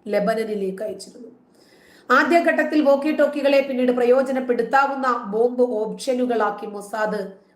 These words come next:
ഒൻപത് വർഷം കരുതി വെച്ചു. പിന്നീട് രണ്ടു വർഷം മുമ്പാണ് ശക്തമായ സ്ഫോടക വസ്തുക്കൾ നിറച്ച പേജറിന്റെ സാധ്യത മൊസാദ് ഉപയോഗപ്പെടുത്തിയത്.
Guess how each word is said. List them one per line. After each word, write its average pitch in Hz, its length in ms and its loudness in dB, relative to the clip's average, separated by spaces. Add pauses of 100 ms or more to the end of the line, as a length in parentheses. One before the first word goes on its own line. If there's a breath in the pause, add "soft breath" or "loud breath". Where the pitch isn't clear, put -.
ഒൻപത് 220 440 -4
വർഷം 196 380 -12
കരുതി 202 240 -12
വെച്ചു. - 260 -20 (1600 soft breath)
പിന്നീട് 330 360 4
രണ്ടു 320 400 2
വർഷം 311 420 0
മുമ്പാണ് 254 680 0 (540)
ശക്തമായ 233 560 -4
സ്ഫോടക 226 420 -4
വസ്തുക്കൾ 214 500 -10
നിറച്ച 202 280 -8
പേജറിന്റെ 202 600 -8
സാധ്യത 196 420 -10
മൊസാദ് 190 380 -10
ഉപയോഗപ്പെടുത്തിയത്. - 920 -12